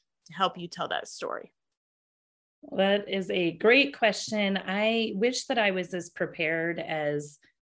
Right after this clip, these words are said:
Speaker 2: people think I am. I've got a big, big family and we go on road trips and people say, "You must be so organized." Yeah, I, I wish I was, but I'm not. Um, so generally it's just, it's more a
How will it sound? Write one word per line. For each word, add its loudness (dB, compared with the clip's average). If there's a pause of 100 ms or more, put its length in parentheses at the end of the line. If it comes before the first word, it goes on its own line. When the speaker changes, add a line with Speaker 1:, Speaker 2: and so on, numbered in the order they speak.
(220)
Speaker 2:
people 2
think -6
I 4
am. 0
I've -2
got 2
a 2
big, 0 (600)
big 8
family 8
and 4
we 4
go 6
on 4
road 8
trips 0
and 0
people -2
say, -2
"You 0
must 0
be 0
so 2
organized." 0 (120)
Yeah, -4
I, 2
I 2
wish 4
I 8
was, 0
but 4
I'm 2
not. 4 (440)
Um, 4
so 8 (360)
generally 6
it's 2
just, -2
it's -2
more 2
a 2